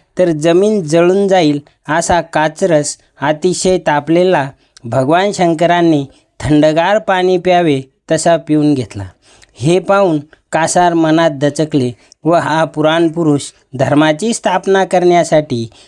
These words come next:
अवतीर्ण झाला, जो काचरस उकळता कढईत पाहिला, तर डोळे गरगरा फिरतात आणि तो रस आचार्यांनी पिला, असे सर्व कासार बोलू लागले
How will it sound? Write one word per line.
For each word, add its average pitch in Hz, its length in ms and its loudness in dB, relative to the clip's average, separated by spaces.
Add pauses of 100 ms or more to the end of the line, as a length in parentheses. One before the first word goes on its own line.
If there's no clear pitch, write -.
(120)
अवतीर्ण 175 560 0
झाला, 156 440 0 (440)
जो 190 240 2 (280)
काचरस 185 580 0
उकळता 180 540 0
कढईत 190 420 0 (140)
पाहिला, 165 420 0 (420)
तर 175 180 2
डोळे 165 440 0
गरगरा 156 580 0
फिरतात 160 420 -2 (320)
आणि 147 140 2 (140)
तो 180 180 2
रस 170 300 0
आचार्यांनी 160 760 0
पिला, 156 400 0 (360)
असे 156 360 0
सर्व 156 420 0
कासार 170 480 -2
बोलू 156 300 2
लागले 156 400 0